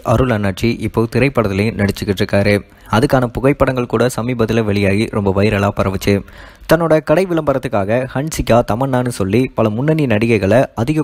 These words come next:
கோடி ரூபாய் செலவுல தான் கூட நடிக்க வச்சு விளம்பர படத்தை என்ன எடுத்தாரு. இந்த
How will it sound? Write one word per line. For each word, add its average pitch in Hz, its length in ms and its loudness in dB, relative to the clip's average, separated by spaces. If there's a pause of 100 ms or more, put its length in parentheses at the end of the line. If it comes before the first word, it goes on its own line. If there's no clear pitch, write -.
கோடி 120 200 2
ரூபாய் 117 240 0
செலவுல 104 420 0
தான் 98 180 -2
கூட 117 200 2
நடிக்க 107 300 0
வச்சு 98 220 0 (320)
விளம்பர 180 360 4
படத்தை 110 260 0 (200)
என்ன 101 180 0
எடுத்தாரு. 101 340 2 (380)
இந்த 190 120 4